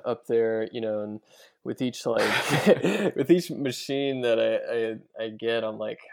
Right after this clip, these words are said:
Speaker 1: "Oh, man, like, is this, am I only gonna be able to use, like, this one machine on this one surge protector? I don't wanna, like, blow anything up. I don't wanna start any fires or anything." Um,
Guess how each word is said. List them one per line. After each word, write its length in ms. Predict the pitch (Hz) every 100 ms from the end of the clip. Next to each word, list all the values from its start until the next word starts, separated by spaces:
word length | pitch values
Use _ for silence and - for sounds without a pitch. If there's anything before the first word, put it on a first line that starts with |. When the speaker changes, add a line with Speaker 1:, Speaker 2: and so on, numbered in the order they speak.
| - -
Speaker 1:
"Oh, 100 | -
man, 300 | 71 87 101
like, 240 | 104 107 - - _ _ - _
is 80 | -
this, 240 | 123 120 - - 107
am 140 | 117
I 120 | 113
only 140 | 123 127
gonna 100 | 120
be 200 | 117 113
able 180 | 113 107
to 140 | 113
use, 360 | 110 110 110 120
like, 220 | 117 110 _ _
this 320 | 120 110 107
one 200 | 110 107
machine 320 | 104 - - -
on 180 | - -
this 260 | - - -
one 300 | - - - _ _ -
surge 320 | - - -
protector? 400 | - - - -
I 20 |
don't 100 | 113
wanna, 160 | 113 -
like, 180 | 92 - - -
blow 260 | 151 156 156
anything 360 | 151 143 131
up. 260 | 123 120 117 135
I 80 |
don't 120 | 113 117
wanna 140 | 113
start 240 | - 117
any 100 | 110
fires 680 | 104 - 110 107 110 107 107
or 80 | 110
anything." 440 | 107 107 110 110 - - - - _ -
Um, 340 | - - 50